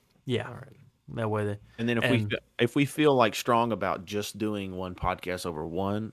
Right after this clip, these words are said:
Speaker 3: or both, I guess we can just talk about that, like, amongst ourselves.
Speaker 1: Yeah, yeah. And we can kinda figure out if we wanna dedicate a whole episode just to, like, analyzing Pearl or X or whatever.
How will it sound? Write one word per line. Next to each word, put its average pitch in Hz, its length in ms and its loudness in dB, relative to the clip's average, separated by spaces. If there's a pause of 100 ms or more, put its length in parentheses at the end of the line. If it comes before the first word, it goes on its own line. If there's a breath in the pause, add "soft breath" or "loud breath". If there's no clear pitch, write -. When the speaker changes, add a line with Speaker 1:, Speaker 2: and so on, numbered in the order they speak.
(120)
Speaker 3:
or 92 180 -2
both, 90 400 -4
I 82 60 -6
guess 87 180 -10
we 87 120 -12
can - 60 -10
just - 160 -12
talk - 200 -8
about - 300 -12
that, - 260 -10
like, - 420 -12
amongst 80 420 -8
ourselves. 82 680 -8 (440)
Speaker 1:
Yeah, 220 200 0
yeah. 139 240 0 (480 soft breath)
And 117 120 -2
we 117 140 0
can 110 120 -6
kinda 113 200 0
figure 104 240 -4
out 107 100 4
if 107 120 -2
we 117 80 0
wanna 110 260 2
dedicate 107 440 0
a 104 80 2
whole 107 280 0
episode 101 400 -4
just 110 360 -2
to, 113 120 -2
like, 101 540 -4 (260)
analyzing 110 840 0
Pearl 113 680 2
or 107 240 -2
X 101 500 -6
or 110 120 -6
whatever. 107 560 -6